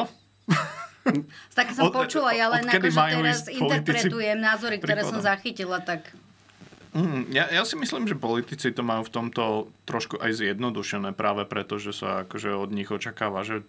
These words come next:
Speaker 2: nás budú reprezentovať alebo niečo také, to je, to je podľa mňa veľmi skreslené.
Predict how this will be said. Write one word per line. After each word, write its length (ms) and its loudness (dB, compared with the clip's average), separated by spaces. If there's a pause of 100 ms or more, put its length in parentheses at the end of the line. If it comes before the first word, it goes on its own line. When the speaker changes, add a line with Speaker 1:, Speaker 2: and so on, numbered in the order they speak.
Speaker 2:
nás 180 -6
budú 300 -2
reprezentovať 720 -2
alebo 240 -2
niečo 320 -4
také, 240 -4
to 100 -4
je, 200 -2
to 180 -4
je 80 -6
podľa 240 -2
mňa 160 -4
veľmi 240 -4
skreslené. 640 -6